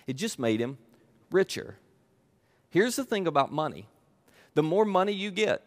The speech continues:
whether it's incrementally year over year, whether it's, you know, big thing all at once, here's the thing about money. Money always magnifies who you already are. It does. You ask anybody who's landed with a whole lot of money or they've, you know,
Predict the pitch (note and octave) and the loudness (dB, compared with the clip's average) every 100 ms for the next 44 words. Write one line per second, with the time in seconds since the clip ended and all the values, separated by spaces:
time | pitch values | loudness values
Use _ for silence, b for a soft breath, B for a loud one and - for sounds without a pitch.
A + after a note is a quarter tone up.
0 | _ - G#3+ G#3 G3 - G3+ A3 A3 G#3+ | _ 2 4 6 2 0 -4 -2 0 0
1 | G#3+ A3 G#3+ G3 G3+ G3 G3 G3 G3 F#3+ | 2 2 0 0 2 4 4 2 0 0
2 | F#3+ F#3+ F3+ F#3 F#3 F#3+ - F#3+ F#3 D#3+ | 2 2 2 4 4 0 -2 0 0 0
3 | A#2 F#3 F3+ F#3 F#3 F3+ E3+ F3+ D#3+ F3 | 2 2 2 -2 -2 2 2 2 -2 -4
4 | F3+ F3 - - F3+ F3 F#3 F#3 F3 E2+ | -4 -6 -10 -4 -4 -4 -8 -6 -4 -4
5 | F#2+ - - _ b b b A#2+ C#3+ G3 | -6 -10 -14 _ b b b 2 4 4
6 | G#3 - C3+ D#3+ F#3+ E3 C#3+ C#3 D3+ D#3 | 2 2 2 4 2 0 2 4 4 0
7 | C#3 A2 G2 F#2 G2+ - - _ _ _ | -2 2 2 2 -4 -10 -20 _ _ _
8 | _ _ _ C#3 A#2+ A#2 A2 A#2 A2+ G#2+ | _ _ _ -4 -2 0 0 0 -2 -4
9 | D2+ - - _ _ _ _ _ _ C3 | -4 -8 -16 _ _ _ _ _ _ 0
10 | F3+ D3+ D2+ - _ _ b b F3 G3 | 4 4 2 -8 _ _ b b 8 10
11 | F#3 E3+ F3+ F#3 E3 E3+ E3+ E3+ D#3 D3+ | 8 2 0 6 8 8 4 -2 -2 0
12 | D#3+ F3 F3 D#3 D3 C3 E3+ D#3 D#3 D#3 | 0 2 0 0 2 2 2 4 4 2
13 | D#3 D#3+ D#3 C3+ C#3+ D3+ D3+ D3 C#3+ | 0 2 2 2 2 -2 -2 2 2